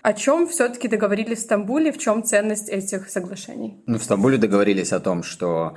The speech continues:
Speaker 2: сделка должна состояться, и договорились о модальностях этой сделки. Э, если в общих чертах, то Украина начинает или разминировать, или проводить, э, торговые судна,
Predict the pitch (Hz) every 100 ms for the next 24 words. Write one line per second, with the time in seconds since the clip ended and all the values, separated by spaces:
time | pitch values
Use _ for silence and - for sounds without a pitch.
0 | - 90 120 104 98 98 95 90 95 -
1 | 117 170 180 110 90 90 98 123 120 120
2 | 87 95 95 87 90 87 98 101 95 -
3 | - 85 - - 82 78 85 76 - 82
4 | - - - - _ - 85 85 107 113
5 | 117 110 107 117 95 139 165 165 - -
6 | 98 90 90 87 78 - - 110 117 120
7 | 104 98 95 101 98 90 82 - - -
8 | - - 110 107 98 92 95 110 165 147
9 | 127 131 - 101 95 92 101 101 98 92
10 | 76 - - - - 95 92 92 90 -
11 | 98 80 82 80